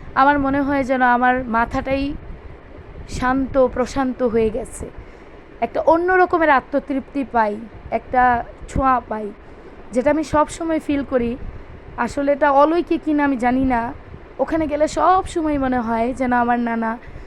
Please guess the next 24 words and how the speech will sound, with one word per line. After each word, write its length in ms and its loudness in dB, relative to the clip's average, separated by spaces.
সব 220 0
সময় 260 -2
একটা 260 0
ডাকে 220 0
রাখতেন, 440 -4
"কিরে 320 6
আইসত?" 680 4
এই 140 4
ডাকটা 380 -2
যেন 160 0
আমার 240 4
কানে 220 0
ভেসে 360 -2
ওঠে। 260 -10
স-, 100 -8
এটা 260 0
হলো 200 2
এমন 320 2
একটা 280 0
জায়গা, 580 2
আমাদের 420 2
স্কুলের 600 2
পুরাতন 720 -2
বিল্ডিংটা, 640 0